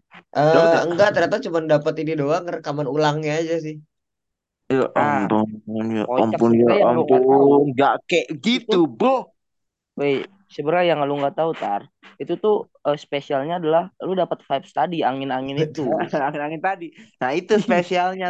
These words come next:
Speaker 2: tuh.
Speaker 3: Lu kalau
Speaker 2: Sama
Speaker 3: beli yang
Speaker 2: mungkin
Speaker 3: lebih
Speaker 2: ada
Speaker 3: murah
Speaker 2: satu tuh,
Speaker 3: lagi,
Speaker 2: Pak, spesialnya.
Speaker 3: itu nggak ada suara angin-angin.
Speaker 2: Iya, yang, <laughs> yang, yang ini kan, yang di venue kan nggak dapat suara angin-angin kan?
Speaker 3: Heeh.
Speaker 2: Heeh, nah, yang di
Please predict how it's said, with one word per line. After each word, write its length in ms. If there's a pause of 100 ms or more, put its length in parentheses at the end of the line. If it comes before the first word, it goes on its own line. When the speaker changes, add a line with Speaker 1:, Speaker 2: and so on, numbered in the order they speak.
Speaker 2:
tuh. 220 (720)
Speaker 3:
Lu 120
kalau 120
Speaker 2:
Sama 100
Speaker 3:
beli 200
yang 0
Speaker 2:
mungkin 160
Speaker 3:
lebih 120
Speaker 2:
ada 120
Speaker 3:
murah 60
Speaker 2:
satu 220
tuh, 60
Speaker 3:
lagi, 260
Speaker 2:
Pak, 220
spesialnya. 600
Speaker 3:
itu 180
nggak 180
ada 180
suara 220 (100)
angin-angin. 600 (680)
Speaker 2:
Iya, 180 (420)
yang, 120
<laughs> 280
yang, 140 (400)
yang 120 (120)
ini 140 (120)
kan, 180 (160)
yang 140 (280)
di 60 (280)
venue 220
kan 120
nggak 160
dapat 140
suara 200
angin-angin 440
kan? 160 (500)
Speaker 3:
Heeh. 600 (600)
Speaker 2:
Heeh, 340 (100)
nah, 220 (100)
yang 120 (100)
di 40